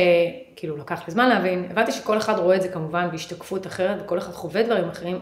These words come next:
אבל יש המון דברים זהים שהייתי לפעמים נפעמת, שאומר, "יואו, גם אני חוויתי את זה."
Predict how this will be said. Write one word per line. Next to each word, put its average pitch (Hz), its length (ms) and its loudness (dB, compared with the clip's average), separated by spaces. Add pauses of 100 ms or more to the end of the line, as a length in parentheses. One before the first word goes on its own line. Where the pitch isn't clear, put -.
אבל 165 200 -2
יש 196 160 0
המון 202 240 0
דברים 185 320 0
זהים 175 420 2
שהייתי 233 320 2
לפעמים 185 400 0
נפעמת, 240 520 2
שאומר, 175 520 -4 (100)
"יואו, 254 460 10
גם 254 100 10
אני 262 140 4
חוויתי 320 500 4
את 220 60 0
זה." 285 180 8